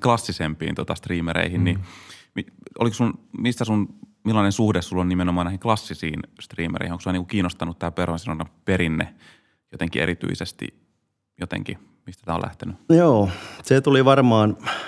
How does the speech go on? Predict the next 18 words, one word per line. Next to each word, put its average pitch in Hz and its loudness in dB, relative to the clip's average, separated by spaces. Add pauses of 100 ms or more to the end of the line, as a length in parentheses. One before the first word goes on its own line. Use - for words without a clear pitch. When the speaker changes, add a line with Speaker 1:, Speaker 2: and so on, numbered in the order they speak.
(320)
Speaker 3:
silloin 110 2
oli, 98 4 (960)
tota, 98 0
no, 98 6
Metsästyskalastuslehdessä 98 2
ysi 110 4
ysi 98 2
oli 90 0 (520)
se, - -20 (120)
se 92 -2
legendaarisen 95 2
Laakkosen 95 2
Jarin 98 2 (640)
Speaker 2:
Mm. 90 -4 (100)
Speaker 3:
juttu, 98 2
tota, 87 -2
no 87 0
niin, 87 -2